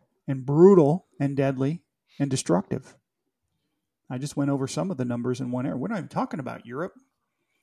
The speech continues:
World War One, and everything in between. And, and so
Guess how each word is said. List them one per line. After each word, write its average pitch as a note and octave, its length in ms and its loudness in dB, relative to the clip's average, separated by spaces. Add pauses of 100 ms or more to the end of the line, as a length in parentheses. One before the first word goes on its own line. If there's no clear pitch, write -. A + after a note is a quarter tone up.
(160)
World C#3 160 2
War C3+ 140 2
One, C#3 520 -2 (1200)
and C3+ 120 -6
everything C#3+ 340 -4
in C3+ 140 -4
between. C3 540 -8 (960)
And, G3+ 200 -12
and D3+ 180 -4
so D#3 460 6